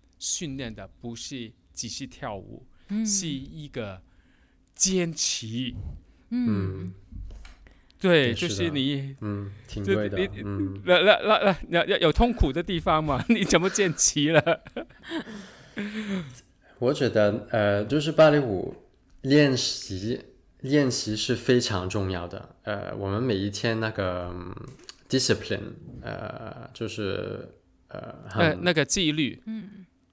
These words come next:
Speaker 3: 对，
Speaker 1: 纪律。
Speaker 3: 呃，非常重要。呃，很难，所以教了我们很多，就是做其他事情都会有同样的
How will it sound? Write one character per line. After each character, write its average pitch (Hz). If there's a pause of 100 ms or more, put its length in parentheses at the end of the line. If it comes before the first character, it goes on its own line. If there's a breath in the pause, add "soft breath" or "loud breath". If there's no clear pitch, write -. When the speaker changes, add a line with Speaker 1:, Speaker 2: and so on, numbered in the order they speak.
(140)
Speaker 3:
对， 101
Speaker 1:
纪 156
律。 147
Speaker 3:
呃， 117 (280)
非 131
常 98
重 101
要。 - (1160 loud breath)
呃， - (380)
很 95
难， 90 (680)
所 -
以 143
教 131
了 113
我 92
们 90
很 104
多， 90 (420)
就 107
是 104
做 113
其 -
他 107
事 104
情 92
都 101
会 95 (560)
有 95 (380)
同 110
样 127
的 90